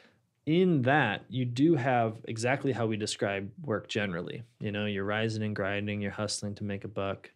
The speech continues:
It's difficult, it's tiresome, and you can't wait for that. You can't wait for that retirement, right? But then within carpentry, it would be really foolish.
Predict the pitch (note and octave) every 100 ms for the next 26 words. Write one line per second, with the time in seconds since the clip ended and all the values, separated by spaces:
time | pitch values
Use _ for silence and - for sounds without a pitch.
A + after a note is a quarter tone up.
0 | - - - G#2+ G2 G#2 G2+ G2+ - A#2
1 | - G#2 G2 G2+ G#2 F#2+ F#2+ G#2 G#2 G#2
2 | G2 - - G2+ F#2+ - - A2+ G#2+ G#2+
3 | - G#2+ G2+ - - A2 - - E3 A#2
4 | - _ - - - - - C#3 E3+ E3
5 | D3+ - D#3+ G3+ F3+ D#3+ C#3 - F3 -
6 | D#4+ F#3+ A#2+ A#2+ A#2+ B2 C#3+ G3 G#3 B2+
7 | - D#3 C#3+ F#2+ - -